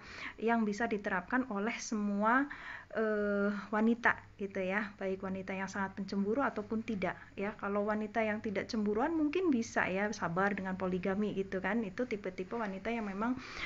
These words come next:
eh, cemburunya, eh, bisa diredam gitu. Tapi ada juga yang sangat cemburuan, ya nggak apa-apa ya, boleh bercerai. Jadi jangan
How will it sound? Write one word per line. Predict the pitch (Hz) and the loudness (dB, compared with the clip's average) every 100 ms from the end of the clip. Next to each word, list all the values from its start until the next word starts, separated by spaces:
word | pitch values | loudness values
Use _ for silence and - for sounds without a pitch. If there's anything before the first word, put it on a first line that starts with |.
| - 196 | -4 0
eh, | 202 | 0
cemburunya, | 202 208 196 190 202 233 226 | 2 2 4 4 2 2 0
eh, | 208 202 | 0 2
bisa | 190 190 196 | 2 0 2
diredam | 196 202 185 190 185 | 4 4 4 4 4
gitu. | 180 180 170 175 - - | 0 0 -4 -4 -10 -8
Tapi | 190 277 | -2 2
ada | 240 214 | 4 2
juga | 185 202 277 | 0 2 4
yang | 262 320 330 | 4 4 2
sangat | - 226 247 247 | 0 0 2 6
cemburuan, | 247 240 302 285 262 | 6 6 6 6 8
ya | 277 | 8
nggak | 294 | 6
apa-apa | 349 381 277 277 285 - | 4 6 8 8 6 2
ya, | 220 254 254 | 2 2 0
boleh | 214 254 269 220 220 | 2 4 6 4 4
bercerai. | 196 196 196 190 175 170 | 0 -2 -2 0 0 0
Jadi | 175 208 233 | 2 2 4
jangan | 196 180 | 2 0